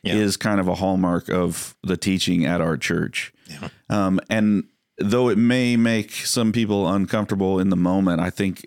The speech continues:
Speaker 2: I think it's a really good, like, it's a, it's a good habit.
Speaker 1: Yeah.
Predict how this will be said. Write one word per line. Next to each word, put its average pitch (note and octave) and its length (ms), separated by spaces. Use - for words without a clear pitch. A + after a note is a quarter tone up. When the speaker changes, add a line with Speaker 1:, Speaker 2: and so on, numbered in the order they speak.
Speaker 2:
I B2 200
think G2 240
it's F2+ 160
a F2 60
really F2 280
good, E2 460
like, E2 440
it's G2+ 180
a, F2 200
it's G2+ 240
a E2+ 80
good F#2+ 580
habit. F2 460
Speaker 1:
Yeah. E2 160